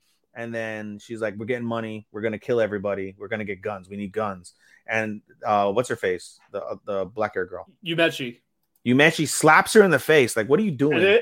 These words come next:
Speaker 2: and then Nagomi slaps her back.
Speaker 1: Her back. Like, "You're a fucking maid. Don't we kill? That's what the fuck we're supposed to do."
Speaker 2: So she lost her mind.
Speaker 1: And I
Speaker 2: Yeah,
Speaker 1: laughed
Speaker 2: she's
Speaker 1: so
Speaker 2: a
Speaker 1: hard when the manager opened the door,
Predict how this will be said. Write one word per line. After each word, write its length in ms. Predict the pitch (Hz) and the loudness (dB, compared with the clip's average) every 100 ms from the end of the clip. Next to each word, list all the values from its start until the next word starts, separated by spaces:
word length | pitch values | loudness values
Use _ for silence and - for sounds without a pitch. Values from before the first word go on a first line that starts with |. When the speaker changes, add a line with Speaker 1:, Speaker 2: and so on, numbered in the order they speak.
| 175 | 2
Speaker 2:
and 120 | 170 | -2
then 120 | 202 | 0
Nagomi 400 | 196 175 190 185 | 2 4 4 2
slaps 340 | - 185 190 | 0 0 0
her 80 | 185 | -2
back. 220 | 151 156 | 0 4
Speaker 1:
Her 240 | 202 143 151 | 4 4 4
back. 260 | 147 113 - | 4 4 2
Like, 140 | 147 | 4
"You're 160 | 202 247 | 10 10
a 40 | |
fucking 480 | 240 233 226 240 233 | 10 6 6 4 -2
maid. 480 | 247 277 202 131 123 - - 143 | 2 2 2 -2 -10 -20 -14 4
Don't 180 | 196 214 | 6 6
we 160 | 240 | 2
kill? 460 | 196 262 269 320 403 _ | 4 6 8 6 0 _
That's 160 | 190 226 | 0 0
what 120 | 226 | -2
the 80 | 214 - | -4 -4
fuck 160 | 247 | -4
we're 100 | 247 | -4
supposed 460 | 233 190 233 277 269 | -6 -4 -2 -2 -2
to 80 | 226 | -8
do." 320 | 196 202 262 _ _ | -6 -6 -8 _ _
Speaker 2:
So 120 | 156 | -10
she 180 | 139 208 | -8 -2
lost 240 | 220 220 | 0 0
her 80 | 202 | -2
mind. 260 | 170 147 208 | -2 0 4
Speaker 1:
And 80 | 226 | 6
I 60 | |
Speaker 2:
Yeah, 60 | 202 | 8
Speaker 1:
laughed 300 | 202 214 214 | 8 6 4
Speaker 2:
she's 80 | - | 0
Speaker 1:
so 80 | 202 | 2
Speaker 2:
a 60 | |
Speaker 1:
hard 260 | 190 190 175 | 6 6 6
when 100 | 165 | 2
the 60 | 165 | -2
manager 380 | 160 185 170 | -2 -4 -4
opened 260 | 170 175 180 | -6 -6 -10
the 40 | 151 | -12
door, 400 | 131 135 151 | -6 -4 -4